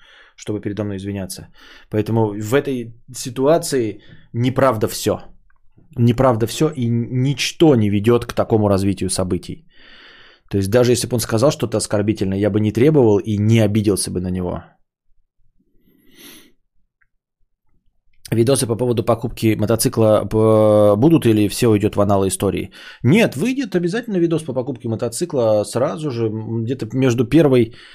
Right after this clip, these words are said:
не, между второй и третьей моей книгой. Примерно в этот момент я куплю себе мотоцикл. Между второй и т-, и третьей, э, публикуемой моей книгой, между премиями, э, дебют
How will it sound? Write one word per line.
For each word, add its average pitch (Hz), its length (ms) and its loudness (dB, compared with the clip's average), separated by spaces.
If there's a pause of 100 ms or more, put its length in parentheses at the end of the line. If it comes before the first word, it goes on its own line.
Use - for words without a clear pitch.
(280)
не, 131 100 2
между 131 340 0
второй 165 320 4
и - 20 0
третьей 127 300 2
моей 104 180 0
книгой. 131 480 0 (840)
Примерно 110 360 2
в - 20 4
этот 101 140 0
момент 98 300 -2
я 90 60 -4
куплю 95 260 -6
себе 95 160 -6
мотоцикл. 92 500 -6 (960)
Между 104 360 0
второй 113 360 2
и - 20 -2
т-, - 440 -4
и 107 100 -2
третьей, 104 540 0
э, 98 300 -2
публикуемой 101 560 0
моей 95 200 -2
книгой, 123 360 -2
между 101 480 2
премиями, 95 920 0
э, 101 60 -10
дебют 107 960 -2